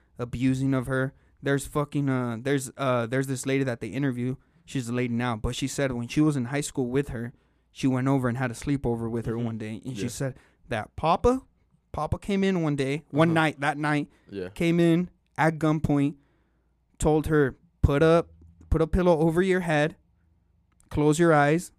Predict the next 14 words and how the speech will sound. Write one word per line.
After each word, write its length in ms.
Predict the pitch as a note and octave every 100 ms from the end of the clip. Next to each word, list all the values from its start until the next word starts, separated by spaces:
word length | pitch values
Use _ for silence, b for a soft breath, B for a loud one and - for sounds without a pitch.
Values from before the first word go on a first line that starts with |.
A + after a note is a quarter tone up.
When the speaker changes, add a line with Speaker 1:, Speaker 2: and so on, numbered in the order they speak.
| _ _ _ - - -
Speaker 1:
and 140 | C3+
he 80 | A#2
raped 300 | B2 B2 -
his 160 | A#2
daughter. 400 | A2+ G#2+ A2 - _ _ -
Speaker 2:
No. 720 | G#2 G2+ G#2+ G2 - - - - - -
Speaker 1:
Oh, 260 | G#3+ D#3 - _ C#3 C3
daughter. 540 | C#3 C3 C3 C3 A2+ _
Speaker 2:
Air 120 | G2+ G2+
quote, 220 | G2+ -
yeah. 160 | F#2+ F#2+ -
Speaker 1:
Air 180 | C3+ C3+
quote, 320 | - A#2 A2+ - _ _
daughter. 400 | C3+ B2+ A#2 B2